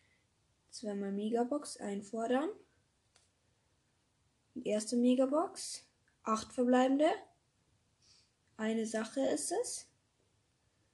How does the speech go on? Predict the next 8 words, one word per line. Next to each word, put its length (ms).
Bitte 260
gönn 240
jetzt 160
einen 240
legendären 520
Brawler. 440
Bitte. 320
Oh, 680